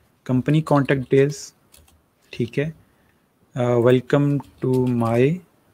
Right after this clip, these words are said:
business card gig। ठीक है, हमने बिजनेस कार्ड का वर्ड यूज़ कर लिया, हमने कंपनी का वर्ड यूज़ कर लिया, हमने क्रिएटिव का, प्रोफेशनल का, लग्जरी का वर्ड यूज़ कर लिया है। उसके अलावा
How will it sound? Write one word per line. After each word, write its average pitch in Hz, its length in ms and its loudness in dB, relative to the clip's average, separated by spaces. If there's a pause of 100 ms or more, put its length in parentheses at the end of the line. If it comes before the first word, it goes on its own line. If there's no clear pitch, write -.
(1200)
business 131 560 0 (400)
card 123 400 -2 (460)
gig। 135 260 4 (520)
ठीक - 240 -8
है, 180 80 -2 (520)
हमने 143 200 2
बिजनेस 139 240 4
कार्ड 151 260 2
का 170 80 2
वर्ड 165 160 4
यूज़ 160 240 2
कर 160 100 2
लिया, 160 300 2
हमने 135 220 -2
कंपनी 143 360 -4
का 165 60 2
वर्ड 151 180 2
यूज़ 147 200 -2
कर 143 120 -2
लिया, 139 140 -2
हमने 139 120 -2
क्रिएटिव 127 520 0
का, 147 140 2
प्रोफेशनल 139 520 -6
का, 135 120 -4
लग्जरी 120 380 -2
का 123 120 -4
वर्ड 120 160 0
यूज़ 117 220 -4
कर 123 140 0
लिया 135 240 0
है। 156 80 -8 (540)
उसके - 300 0
अलावा 135 420 4